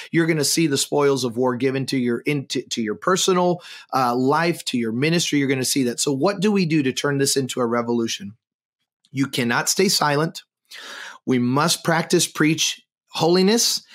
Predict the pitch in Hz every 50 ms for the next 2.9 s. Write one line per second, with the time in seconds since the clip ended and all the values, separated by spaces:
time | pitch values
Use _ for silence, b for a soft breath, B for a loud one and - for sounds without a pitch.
0 | B B B B _ - 147 143 143 143 143 - 127 127 135 160 170 175 170 -
1 | - - - 151 156 156 165 160 - - - 160 160 160 - - 147 143 139 165
2 | 147 - - - 151 135 135 123 113 117 127 127 107 85 76 - -